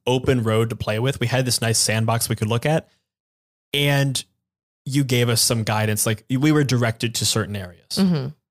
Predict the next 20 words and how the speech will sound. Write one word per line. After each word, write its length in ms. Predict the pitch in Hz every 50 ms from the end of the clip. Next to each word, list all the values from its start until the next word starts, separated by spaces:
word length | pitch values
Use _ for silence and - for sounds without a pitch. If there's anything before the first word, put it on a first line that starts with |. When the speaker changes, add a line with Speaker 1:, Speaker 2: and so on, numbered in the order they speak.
| _ _
Speaker 1:
which 220 | 127 120 - -
was 140 | 120 104 -
good. 240 | - 110 104 110 - _ _ _ _ _ _ _ _ _ _ _ _ _ _ _
A 100 | 135 127
thing 340 | 123 - - 180 202 233 220
that 180 | 190 135 - - -
I 280 | 113 117 120 123 127
have 640 | 123 120 113 - - 117 113 110 110 107 101 - - - -
been 140 | 113 123 113
trying 340 | - - 135 135 143 143 143
to 100 | - 135
do 120 | 135 127 120
better 220 | 107 117 117 113
about 160 | 110 110 104
recently, 480 | 110 113 - - 113 110 104 127 135 131
wh-, 40 | -
which 140 | 131 - -
is 60 | 117
I 80 | 123 113
think 360 | - - 156 139 - -